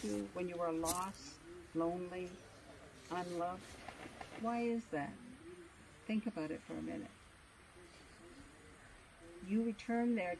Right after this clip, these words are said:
time and time again because it not only holds tr-, true the memory of who you are, but also serves as the contact point for all that is. The connection to Father, Mother, heart of the sky,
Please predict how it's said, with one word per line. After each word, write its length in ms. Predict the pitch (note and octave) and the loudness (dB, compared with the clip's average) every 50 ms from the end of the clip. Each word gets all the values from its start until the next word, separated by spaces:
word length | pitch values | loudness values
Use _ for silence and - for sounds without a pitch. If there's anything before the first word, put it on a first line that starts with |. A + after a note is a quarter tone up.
| - - | -2 -2
time 260 | G3 G3 G3+ G#3 G#3+ | 0 2 4 4 2
and 140 | G#3+ G#3+ - | 2 0 0
time 240 | G#3+ G3 F#3+ G3 | -2 -2 0 -2
again 400 | G3 G3 G3 F#3 F3+ F3+ F3+ F3+ F3+ - | -4 -4 -6 -8 -8 -10 -10 -10 -6 -2
because 180 | G#3+ G#3+ G#3 G3+ - - - - - - - - - - - - - - - | -2 -2 -2 -4 -8 -12 -14 -16 -16 -16 -16 -16 -16 -16 -16 -16 -16 -6 -4
it 180 | F3+ E3+ F3 F#3+ | -4 -2 0 0
not 220 | G3 G3+ A3+ B3+ - | 2 4 4 2 2
only 300 | G#3+ G#3 G#3+ G#3+ G#3 G3+ - | 2 4 4 4 4 2 2
holds 460 | - G3+ F#3+ F#3+ F#3+ F#3 F3 - - - - | 0 0 0 0 -2 -4 -6 -10 -12 -12 -12
tr-, 180 | - - G#3+ G#3 - - - - - - - - - - | -8 -6 -6 -6 -6 -8 -14 -16 -16 -16 -16 -14 -14 2
true 260 | - A#3 A#3 A3+ G3+ F#3 | 4 6 6 8 6 4
the 100 | F3+ F3 | 2 2
memory 380 | F3+ F#3 F#3+ F#3+ F#3 F3+ E3 E3 | 2 2 0 0 2 4 6 4
of 80 | E3 - | 4 4
who 160 | - G3 F#3+ | 0 -4 -2
you 240 | F3+ E3+ D#3+ D#3+ E3 | 2 4 4 4 6
are, 280 | F#3 G3 F#3+ D3+ C#3+ D3 D#3 - - - - - - - - - | 4 2 2 0 -2 -4 -6 -10 -12 -16 -16 -16 -16 -14 -4 -2
but 120 | G#3+ - - | -2 0 0
also 360 | - G3 A3 A3+ - C#4 B3 | 2 2 2 2 4 4 4
serves 540 | A3 - - - G#3+ G#3 G#3+ G#3+ G#3 - - | 4 2 -2 0 0 0 0 0 -2 -4 -2
as 180 | - F3+ - | -4 -4 -4
the 120 | - F3+ E3 - - | -4 -6 -8 -8 -2
contact 480 | - G#3+ A3 A3+ A3 - A3+ G#3+ G#3 - - - - | 0 2 4 4 4 4 2 0 0 -2 -8 -8 -2
point 280 | F#3 F#3 F#3+ F#3 - - - | -2 0 0 -2 -4 -8 -4
for 120 | - F3 - - | -4 -4 -2 2
all 240 | - F3 F3+ F#3+ G3 | 2 2 2 2 0
that 160 | - F3+ E3+ - | 0 0 0 0
is. 360 | - G3 G3+ G3+ - - - - - - - - - - - - - - - - - - - - - | 0 0 0 0 0 -4 -6 -10 -14 -16 -16 -18 -18 -20 -20 -20 -20 -18 -18 -18 -18 -18 -18 -6 -4
The 100 | F#3+ E3 - - - - - | -4 -4 -4 -6 -14 -10 0
connection 500 | - G#3 G#3+ A3 A#3 - - - A3+ G#3 | 2 4 4 4 4 2 2 4 4 4
to 80 | G3+ G3 | 2 0
Father, 420 | - - G#3 G3+ G3 G3+ G3+ G3+ | -2 0 2 2 2 2 2 0
Mother, 400 | G3 G3+ G3+ G3+ G3 - - - - - - - - - - - - | 0 0 0 -2 -2 -4 -6 -6 -8 -12 -16 -16 -18 -18 -18 -12 -4
heart 180 | - F#3+ F3+ F3 | 0 0 0 0
of 100 | F3 E3+ | -2 -6
the 60 | E3+ | -8
sky, 500 | - - - F#3 F3 D#3+ D3+ D3 C3 - | -8 -6 -2 0 0 2 0 -2 -6 -8